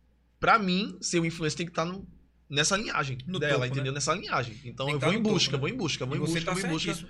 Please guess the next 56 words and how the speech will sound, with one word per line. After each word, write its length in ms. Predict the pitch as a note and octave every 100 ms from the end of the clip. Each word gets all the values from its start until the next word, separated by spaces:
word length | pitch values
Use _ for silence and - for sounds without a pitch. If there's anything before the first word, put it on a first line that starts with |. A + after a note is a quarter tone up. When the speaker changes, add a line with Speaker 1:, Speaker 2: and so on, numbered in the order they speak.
| G3+
Speaker 2:
E 40 |
a 40 |
primeira 280 | G#3 G#3 A#3+
coisa 200 | A3+ A3+
é 20 | G#3+
reconhecer, 540 | G#3 A#3+ B3 - C#3
meu 80 | B2+
amigo. 140 | G#2
Speaker 1:
Reconhecer, 500 | C3 C3 D3 D#3+ B2
lógico. 200 | A#2+ A2
Speaker 2:
Que 100 | A2+ E3+
ela 140 | -
está 200 | - F#3
no 80 | F#3
nível 300 | D3 C#3+ C#3
Speaker 1:
Claro. 320 | A#2 A2+ D3
Speaker 2:
realmente 600 | D3+ C#3+ C#3+ D3 E3+ G#3+ - -
bem 220 | C#3 E3+
Speaker 1:
Com 60 |
Speaker 2:
elevado. 260 | F#3 D#3 C3
Speaker 1:
certeza, 400 | A3+ C#3+ D#3 F3
com 180 | F3 F#3
certeza. 420 | - C#4+ - F#3
Speaker 2:
Né? 100 | F3+ G3+
E 80 | A#3+
olha 100 | D#4
que 80 |
ela 80 | F#4+
não 100 | G#4
tem 120 | -
um 80 | A#3+
milhão 200 | A#3 G#3+
e 40 | G3+
meio, 260 | D3+ E3+
nem 100 | F#3
dois 160 | F3 E3+
milhões, 220 | E3 D#3+
não. 220 | B2+ C3 C3
Mas 140 | E3 F3
o 40 | E3+
que 100 | A#3+
ela 220 | C4+ C#4+
tem 720 | - - F3 E3+ F#3 A#3 - - -
é 100 | C#3
fenomenal 760 | C#3 - D3+ G#3 D#3+ D3+ F#3 C3+
Speaker 1:
É 40 |
fenomenal, 220 | C3 C#3+
Speaker 2:
o 40 | -
engajamento. 500 | - E3+ G3+ F#3+ A#2
Speaker 1:
realmente. 500 | A2+ A#2 G#2+ G#2 -
Tem 100 | A#2+
que 80 | A#2+
respeitar. 520 | B2+ B2+ B2+ G#2 F#2+ -
Speaker 2:
Tem 100 | D3
que 100 | C3+
respeitar. 680 | D3 - G3 - C#3+ E3